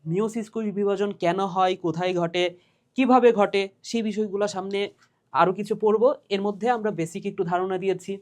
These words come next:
মাইটোসিস কয়টা পর্যায়ে হয়। আচ্ছা, ক্যারিওকাইনেসিস কি? দেখো, প্রত্যেকটা ওয়ার্ড কিন্তু আমি ভেঙে ভেঙে বুঝিয়েছি। যেমন প্রোফেজ, প্রোফেজ মিনিং কি, মেটাফেজ, মেটাফেজের মিনিংটা কি, প্রতিটা জিনিস ভেঙে ভেঙে বুঝিয়েছি।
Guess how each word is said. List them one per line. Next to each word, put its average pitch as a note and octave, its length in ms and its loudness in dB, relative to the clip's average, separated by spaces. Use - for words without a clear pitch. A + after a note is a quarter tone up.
মাইটোসিস F3 460 -4
কয়টা F3 220 -2
পর্যায়ে F#3 420 2
হয়। F3+ 220 0
আচ্ছা, - 360 -6
ক্যারিওকাইনেসিস G#3 760 2
কি? G3+ 220 -6
দেখো, G3 180 2
প্রত্যেকটা B3 480 0
ওয়ার্ড G#3+ 340 6
কিন্তু A3 240 -2
আমি G#3+ 120 0
ভেঙে E3+ 280 -2
ভেঙে F3+ 260 -2
বুঝিয়েছি। C#3+ 520 -4
যেমন D3+ 260 -6
প্রোফেজ, E3+ 600 -4
প্রোফেজ D#3 380 -6
মিনিং D#3 320 -4
কি, D3 240 -8
মেটাফেজ, E3+ 580 -2
মেটাফেজের E3+ 500 -2
মিনিংটা F3 500 -2
কি, D3+ 120 -6
প্রতিটা A3+ 380 -2
জিনিস G#3+ 240 -4
ভেঙে E3 240 -2
ভেঙে E3+ 220 0
বুঝিয়েছি। B2+ 560 -8